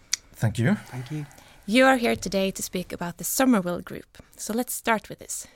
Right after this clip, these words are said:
Speaker 3: Who were the Somerville Group? What did they do?
Speaker 1: The Somerville Group was four women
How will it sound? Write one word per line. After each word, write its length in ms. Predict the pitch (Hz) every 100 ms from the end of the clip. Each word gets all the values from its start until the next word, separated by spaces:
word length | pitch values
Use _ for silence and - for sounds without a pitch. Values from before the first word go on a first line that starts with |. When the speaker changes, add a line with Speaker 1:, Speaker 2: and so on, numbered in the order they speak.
| -
Speaker 3:
Who 160 | 247 240
were 220 | 233 226
the 100 | 185
Somerville 460 | 175 180 185 190 190
Group? 360 | - - _ - - - -
What 120 | 208
did 140 | 208
they 120 | 202 190
do? 280 | 196 - - _ _ _ _ _ _ _ _ _ _ _ _ _ _ _ _ _ _ _ _ _ _ _ _ _ - - - _
Speaker 1:
The 100 | -
Somerville 640 | 123 160 143 117 117 110 113
Group 500 | 113 120 117 120 120
was 560 | 107 104 110 - -
four 340 | - - 120 117
women 560 | 113 104 95 95 95